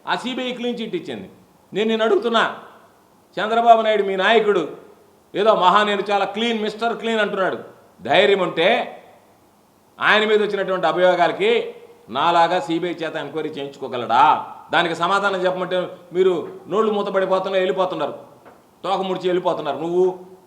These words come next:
చంద్రబాబు ఇద్దరు. కాబట్టి మీకు నీతి మాలినటువంటి రాజకీయాలు చేయడం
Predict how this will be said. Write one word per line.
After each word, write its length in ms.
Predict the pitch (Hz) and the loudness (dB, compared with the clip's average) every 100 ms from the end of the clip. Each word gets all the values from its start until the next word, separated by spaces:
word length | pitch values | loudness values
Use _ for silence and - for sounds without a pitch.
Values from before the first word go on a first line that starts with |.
| _ _ - | _ _ -6
చంద్రబాబు 340 | 175 175 165 139 | -4 0 0 0
ఇద్దరు. 420 | 123 95 - - _ 135 | -4 -8 -14 -20 _ -16
కాబట్టి 640 | 180 220 214 170 180 180 - _ | -12 -10 -6 -6 -6 -10 -20 _
మీకు 240 | 156 214 202 | -12 -10 -10
నీతి 360 | 147 202 202 | -10 -10 -10
మాలినటువంటి 720 | 208 190 180 165 156 151 147 | -6 -6 -4 -6 -8 -8 -6
రాజకీయాలు 500 | 139 139 139 143 131 | -4 -4 -6 -8 -8
చేయడం 320 | 120 123 135 | -6 -8 -8